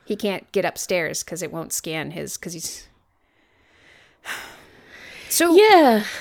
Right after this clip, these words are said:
Speaker 1: so
Speaker 2: Yeah.
Speaker 1: ju-, I ju-, I,
Speaker 2: Yeah.
Speaker 1: I just, okay, so you've been in a, in a, in a world
Speaker 2: Yes.
Speaker 1: where there are two cities
Speaker 2: Mm-hmm.
Speaker 1: that have greenery around them.
Speaker 2: Okay.
Speaker 1: And everything
Speaker 2: Yes.
Speaker 1: else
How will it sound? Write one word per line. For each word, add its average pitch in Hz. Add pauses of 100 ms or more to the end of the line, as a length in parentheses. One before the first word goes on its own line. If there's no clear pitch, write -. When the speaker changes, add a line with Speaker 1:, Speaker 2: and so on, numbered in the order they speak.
Speaker 1:
so 330
Speaker 2:
Yeah. 208 (240)
Speaker 1:
ju-, 302
I 285
ju-, 285
I, 175
Speaker 2:
Yeah. 165
Speaker 1:
I 160
just, 233
okay, 220
so 220
you've 233
been 226 (840)
in 262
a, 269 (100)
in 240
a, 294 (160)
in 220
a 269
world 202 (400)
Speaker 2:
Yes. -
Speaker 1:
where 226
there 226
are 208 (600)
two 311
cities - (400)
Speaker 2:
Mm-hmm. 175
Speaker 1:
that 226
have 196
greenery 196
around 160
them. 240 (800)
Speaker 2:
Okay. -
Speaker 1:
And 202
everything 247
Speaker 2:
Yes. 233
Speaker 1:
else 226